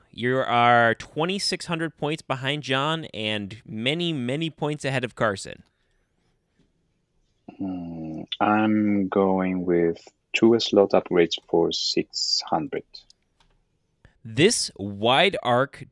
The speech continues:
Speaker 1: double missile munition card lets you roll an extra attack die if the defender is in your forward arc or two if they are in your bullseye,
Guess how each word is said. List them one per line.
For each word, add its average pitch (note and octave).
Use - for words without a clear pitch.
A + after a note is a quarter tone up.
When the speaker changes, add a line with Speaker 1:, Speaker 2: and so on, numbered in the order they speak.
Speaker 1:
double C#3
missile C#3+
munition A#2+
card F2+
lets C3
you C#3
roll B2+
an G#2
extra D#3
attack F3
die G#2+
if F#2+
the A2
defender B2
is A2
in A2
your G2+
forward E3+
arc G2
or C#3
two B2+
if A#2+
they A2
are G#2+
in G#2+
your A2
bullseye, F#2+